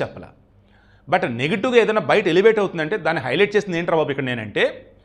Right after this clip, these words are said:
సావాస దోషం. గతంలో వైసీపీతో అయినా ఇప్పుడు ఆమె ఫ్రెండ్స్ ఎటువంటి పనికి మన బ్యాచ్, స్క్రాప్ బ్యాచ్ ఎవరైనా సరే, ఈ డబ్బుని బ్యాచ్ కొంతమంది ఉంటారు,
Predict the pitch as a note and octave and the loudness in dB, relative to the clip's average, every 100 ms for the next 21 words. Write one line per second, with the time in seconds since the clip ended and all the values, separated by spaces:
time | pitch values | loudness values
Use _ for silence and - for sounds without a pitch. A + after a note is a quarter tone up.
0 | _ - _ _ - D#3+ F#3 G3 G3 F#3+ | _ -20 _ _ 2 4 4 6 4 4
1 | F#3+ C#3 C#3+ C#3+ E3+ E3 G#2 E2 - _ | -2 0 0 0 0 0 -6 -12 -18 _
2 | G#2+ G2+ C3+ C3+ F#3 C#3 G2+ C3+ F3+ F#3 | -16 -4 0 2 2 0 -4 -2 -2 0
3 | F#3+ F#3+ G#3 D#4 - - - - - G#3+ | 2 4 2 -2 -4 -18 -20 -20 -2 -2
4 | A#3+ A#3 G#3 F3+ G3 F#3+ G#3 G3+ A3 G3+ | 4 6 6 4 0 0 0 2 0 0
5 | G3 G3 E3+ E3+ F#3 C#3+ D#3+ D#3 - D#3 | -2 0 0 0 0 4 2 2 0 2
6 | D#3 D#3+ D3 C#3+ E3+ E3 C3+ F#2 - - | 4 2 0 2 2 2 -2 -8 -10 -20
7 | _ _ - C3+ C3 D3+ D#3+ A#3 A3+ A3 | _ _ -10 -6 2 4 4 6 4 2
8 | G#3+ F#3+ G3 F3+ C3 | -2 -2 -2 0 -2